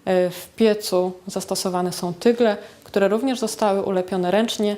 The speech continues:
na podstawie rekonstrukcji i przekazów źródłowych, które mamy. E, w tych tyglach będziemy sporządzać stopy. Stopy również są przygotowane na podstawie badań, ponieważ badając gotowe wyroby, badając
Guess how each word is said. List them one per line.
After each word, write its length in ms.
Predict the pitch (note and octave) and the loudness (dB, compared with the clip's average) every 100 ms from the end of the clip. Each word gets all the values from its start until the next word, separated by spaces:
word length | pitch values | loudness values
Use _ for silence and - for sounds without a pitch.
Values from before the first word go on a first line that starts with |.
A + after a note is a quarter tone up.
| G#3 | -4
na 120 | G3 | -6
podstawie 420 | G3 F#3+ - F#3 | -6 -6 -4 -2
rekonstrukcji 720 | F#3 - F#3+ - B3 B3+ - G3 | -2 -4 -8 2 2 2 -6 -8
i 40 | |
przekazów 560 | - F3+ G3 A3 B3+ B3+ - - - | -6 -4 -2 0 -2 -4 -18 -20 -2
źródłowych, 520 | A#3 A#3+ A#3 A#3 A3+ | 0 2 2 2 -2
które 280 | - - A3 | -6 -4 0
mamy. 400 | G#3+ G#3+ G3+ G3+ G#3 - - - - | 0 0 0 -2 -4 -14 -20 -12 -2
E, 240 | F#3 F3+ | 0 0
w 200 | F3 - | -4 -8
tych 420 | - G#3+ G#3 - - _ | 0 0 0 -12 -20 _
tyglach 540 | - G3 G3 F3+ F3 - | 0 0 2 -2 -2 -8
będziemy 400 | F3+ G3+ G3 F#3 | -4 -2 0 -2
sporządzać 560 | F3+ G3+ G3 F3 F3+ - | -2 -2 -2 -2 -4 -2
stopy. 400 | - B3+ A3+ G#3 - - - | 0 0 0 -4 -8 -20 -18
Stopy 380 | - G#3+ - G#3 | -6 -4 0 2
również 360 | C4 C4+ F#3+ | 4 2 -2
są 160 | - F#3+ | -4 -6
przygotowane 760 | - G3 F#3 F#3+ G#3 A#3 G3+ G3+ - - | -6 -6 -4 -2 0 2 0 -2 -12 -6
na 120 | G3 G#3 | 0 0
podstawie 460 | G3+ - F#3 F3+ | -2 -4 -2 0
badań, 460 | E3+ A3 B3 C4 B3 | 2 2 2 -2 -4
ponieważ 380 | - G3 G3 F#3+ | -2 -2 0 -2
badając 440 | F3 F3+ F#3 G3 F#3 | 0 0 0 -2 -4
gotowe 380 | F3+ A3 A3+ | -2 0 0
wyroby, 440 | A#3 A#3 A3 G#3 G3+ | 0 0 0 0 -2
badając 580 | F#3+ F3+ E3 E3+ F3 | -4 -2 -2 -2 -4